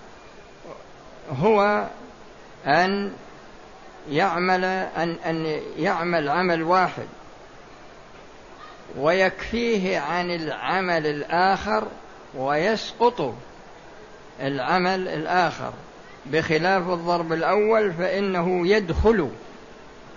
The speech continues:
في الآخر، أما هذا فيسقط.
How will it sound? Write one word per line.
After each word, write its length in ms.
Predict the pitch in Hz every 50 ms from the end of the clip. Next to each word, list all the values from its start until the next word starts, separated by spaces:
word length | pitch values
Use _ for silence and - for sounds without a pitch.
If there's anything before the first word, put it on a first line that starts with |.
| - - - - - - - - - - - - -
في 60 | 135
الآخر، 640 | 135 139 139 - 160 170 180 170 120 120 127 120 - - -
أما 520 | 139 151 165 165 156 156 151 160 185 208
هذا 280 | 214 220 233 233 226 202
فيسقط. 760 | 170 202 208 196 185 165 - - - 208 202 190 151 131